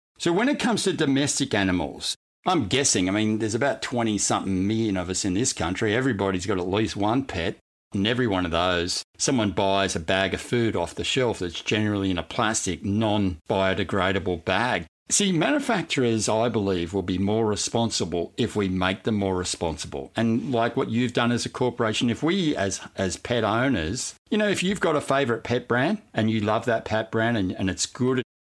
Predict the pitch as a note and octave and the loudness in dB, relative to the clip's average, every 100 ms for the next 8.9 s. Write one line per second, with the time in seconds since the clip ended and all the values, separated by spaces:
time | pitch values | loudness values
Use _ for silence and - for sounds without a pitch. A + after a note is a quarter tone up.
0 | - F3 A#3 G#3 - A#2+ D3 D#3+ B2+ - | -4 0 0 -2 -2 0 2 0 0 -4
1 | - - A2 - C#3 F#3 F#3+ - - G#2 | -4 -4 -2 0 0 0 -4 -6 -4 -2
2 | G2 G2+ F2 G2+ G2 G2 A2 A2 A2+ G#2+ | -2 -4 0 0 0 -2 0 0 -2 -2
3 | G#2+ - A2+ G#2+ - - E3 - - - | -4 -2 0 0 -2 -2 -4 -4 -4 0
4 | D3 A2 C3+ F3+ - - C#3+ B2+ - A#2+ | 2 2 2 2 0 0 0 0 0 2
5 | A2+ B2+ A#2+ A2 - C#3+ - A#2+ - D3+ | 2 2 2 2 0 0 0 0 2 2
6 | B2 G2+ - C#3 C#3 G2 - - B2+ D3+ | 0 -4 -4 0 2 0 -4 -2 0 2
7 | D3+ C#3+ B2+ - A#2 - D#3 D3+ A#2+ A2 | 0 0 -2 -2 -4 -2 0 2 4 2
8 | A2 B2 - - A#2+ B2 A2 G#2 | 0 -2 -2 -2 0 2 2 2